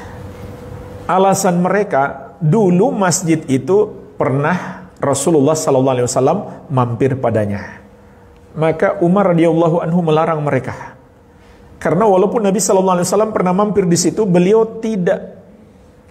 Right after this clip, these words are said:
mensyariatkan umatnya untuk mampir di situ, kecuali kebetulan pas waktu sholat. Ada keperluan untuk sholat, maka silahkan mampir di masjid itu. Kalau nggak ada keperluan apa-apa,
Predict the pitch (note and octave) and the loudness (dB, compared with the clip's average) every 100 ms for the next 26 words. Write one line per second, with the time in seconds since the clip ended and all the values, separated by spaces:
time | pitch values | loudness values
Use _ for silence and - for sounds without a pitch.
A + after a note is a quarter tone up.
0 | - F3 F#3+ F3 - E3+ F3+ E3 D#3 - | -2 2 2 2 2 2 0 0 -4 -2
1 | G#3+ G#3 - F3 D#3+ D#3 F3 G#3+ A3 F#3 | -2 0 0 2 2 -2 -2 -2 -2 -2
2 | D#3+ D3+ - E3 F3 F3 D#3 C#3 C3 - | -2 -2 -2 0 0 0 0 0 0 -2
3 | A3+ - D#4 - G#3+ C#3+ B2 C4 E4 - | -6 -2 -2 0 2 2 2 0 -4 -10
4 | - - - - C#4+ B3+ G#3+ - C#3+ F#3+ | -20 -20 -20 -4 0 2 2 0 -2 -4
5 | A#3+ D3+ C3+ - D3+ B2+ B2+ C#3+ C4 C#4+ | -6 -6 -6 -4 -2 -4 -4 -4 -2 0
6 | C4 - - - - E3+ E3 E3+ F3+ E3 | 0 -2 -14 -20 -6 -2 0 2 0 0
7 | D#3 D#3 G3+ E3 E3 D3+ D3 D3 F#3+ - | 2 4 2 0 -2 -2 -2 0 0 -2
8 | D3 D3 D#3+ - A3 G#3+ D#3 D#3+ D#3+ D#3 | -4 -4 -2 -2 -2 -2 -2 -2 -2 0
9 | C#3 C#3 C#3 C#3 C3 B2 - - - - | 0 0 0 -2 -2 -2 -6 -10 -18 -20
10 | - - - - - - - - - - | -20 -20 -20 -20 -20 -20 -20 -20 -18 -8
11 | - A#3 F4+ D4+ A#3+ A#3+ A#3+ A#3 A#3 A#3 | -2 0 0 2 2 4 2 2 2 2
12 | A#3 G#3 F#3+ E3+ D3 C4 - - | 2 0 0 0 0 -4 -6 -12